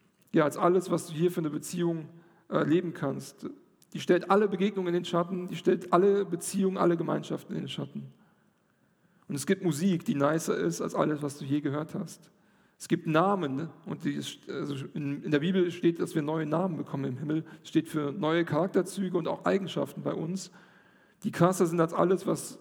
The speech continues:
wir bisher auf der Welt kennen. Und wenn du anfängst, diese Erwartungen an diesen Himmel zu richten, der kommen wird, dann ist es genau das Richtige. Und diese Dinge im Hier und Jetzt, die werden nicht mehr diese hohe Bedeutung bekommen. Die sind immer noch wichtig,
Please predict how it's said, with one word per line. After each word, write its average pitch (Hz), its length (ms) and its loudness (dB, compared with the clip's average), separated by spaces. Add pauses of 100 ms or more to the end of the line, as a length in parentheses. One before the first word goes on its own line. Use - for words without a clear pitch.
(100)
wir 156 320 0
bisher 160 340 -2
auf 160 80 -8
der 151 160 0
Welt 156 320 -2 (500)
kennen. 135 380 -2 (1300)
Und 131 100 -4
wenn 160 120 2
du 160 80 -2
anfängst, 190 440 -2
diese 156 160 2
Erwartungen 156 640 0
an 135 180 -4
diesen 139 280 -2
Himmel 190 260 2
zu - 160 -4
richten, 139 340 -4
der - 140 0
kommen 156 340 -4
wird, 139 360 -2 (420)
dann 147 300 -2
ist 165 140 -6
es 160 140 -4
genau 156 200 -2
das 147 160 -4
Richtige. 160 480 -2 (760)
Und 143 200 -6 (200)
diese 135 220 -4
Dinge 208 220 2
im 170 120 -2
Hier 185 200 2
und 160 100 -4
Jetzt, 165 340 -2
die 139 100 -4
werden 151 240 2
nicht 190 160 -2
mehr 196 140 4
diese 175 340 0
hohe 196 180 0
Bedeutung 170 420 -2
bekommen. - 420 -6
Die 147 100 0
sind 160 120 -4
immer 233 140 2
noch 175 160 -2
wichtig, - 460 -4